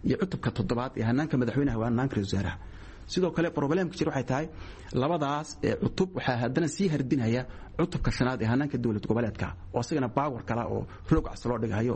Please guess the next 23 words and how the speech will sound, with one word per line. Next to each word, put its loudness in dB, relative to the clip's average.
siyaasadda 0
arrimaha 4
dibadda 0
gelaya 2
oo 0
safra 0
meel 2
kasta 0
maraya. 0
Marka, 2
ee, 2
sida 0
uu 2
dastuurku 0
u 0
habe-, 0
u 4
habaysan 2
yahay, -4
waxay 2
ahayd 2
shirqool 0
faragelin 2